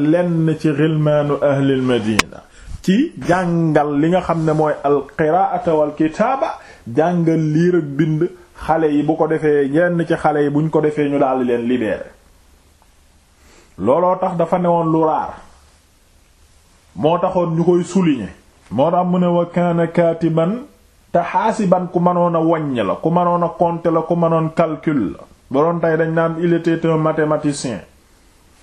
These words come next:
Waaye bi kitaabi Faris mooy mbindum perse nag la mënoon.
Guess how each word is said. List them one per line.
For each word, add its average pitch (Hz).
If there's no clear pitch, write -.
Waaye 147
bi 170
kitaabi 165
Faris 156
mooy 156
mbindum 165
perse 147
nag 143
la 147
mënoon. 123